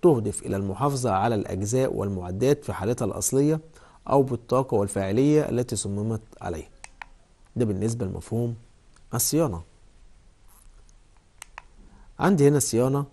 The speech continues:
عملية مستمرة حتى في حالة توقف الآلات أو المعدات عن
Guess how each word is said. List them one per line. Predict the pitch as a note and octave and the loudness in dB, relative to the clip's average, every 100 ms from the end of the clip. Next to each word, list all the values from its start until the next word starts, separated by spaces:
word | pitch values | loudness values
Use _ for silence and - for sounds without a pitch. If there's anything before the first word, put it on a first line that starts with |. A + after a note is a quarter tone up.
| - | -8
عملية | G2 G2+ G#2 C#3 C#3+ | -4 -2 2 4 4
مستمرة | A#2 - F#2+ F#2 - - - - - | 2 -4 -6 -6 -10 -20 -20 -20 -20
حتى | - - F3+ - G#2 | -8 -4 -4 -2 -4
في | - G2+ | -2 -4
حالة | B2+ C3+ - | -2 -2 -2
توقف | G2 A#2+ - G#2+ F#2 | -2 -2 -2 -4 -6
الآلات | E2+ F2 G#2 C#3 C3+ | -6 -4 -2 0 -2
أو | A2 F2+ | -6 -6
المعدات | F2+ F2 E2 F#2 C3 C#3+ - | -6 -8 -8 -2 2 0 -2
عن | E2+ A2+ C3 | -6 -4 -4